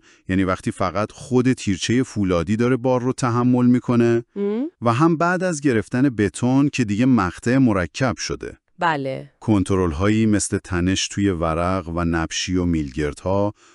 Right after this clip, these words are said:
Speaker 1: کنترل خیز مجاز، کنترل برش، اینا رو کامل توضیح داده.
Speaker 2: عالیه. نکات اجرایی مهم دیگه‌ای هم مونده که بگیم، مثلاً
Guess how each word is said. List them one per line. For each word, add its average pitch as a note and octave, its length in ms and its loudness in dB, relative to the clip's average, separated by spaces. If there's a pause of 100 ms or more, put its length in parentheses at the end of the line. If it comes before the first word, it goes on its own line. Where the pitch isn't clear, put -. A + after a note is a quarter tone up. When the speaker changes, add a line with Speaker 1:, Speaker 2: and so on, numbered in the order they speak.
(140)
Speaker 1:
کنترل F#2 480 0
خیز F2+ 400 -4
مجاز، F2 760 0
کنترل D#2+ 560 -4
برش، F2+ 560 0
اینا F2+ 180 0
رو G#2+ 180 2
کامل E2 480 0
توضیح D2+ 500 -4
داده. B1+ 340 -10 (200)
Speaker 2:
عالیه. A3+ 420 4
نکات G3+ 360 2
اجرایی A3+ 500 6
مهم A#3+ 380 4
دیگه‌ای A3 380 2
هم A3+ 120 4
مونده G#3 280 4
که G#3 160 2
بگیم، F3 380 4
مثلاً F#3 460 2